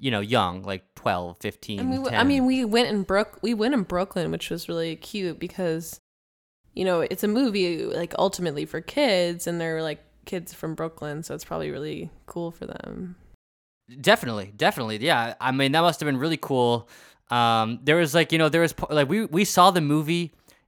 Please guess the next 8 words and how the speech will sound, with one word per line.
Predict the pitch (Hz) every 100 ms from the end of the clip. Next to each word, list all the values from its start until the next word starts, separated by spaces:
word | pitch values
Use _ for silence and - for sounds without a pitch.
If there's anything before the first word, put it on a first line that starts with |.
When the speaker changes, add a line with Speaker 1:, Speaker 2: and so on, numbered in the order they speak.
| _
Speaker 1:
in | 170 185 170 135
Williamsburg, | 123 160 185 185 - 185 190 180 165
and | 143 139 135 127
they | 139 160 160
were, | 151 147
they | 151 156 143 -
explicitly | 139 - - 175 - 131 147
said, | 127 151 131 117 107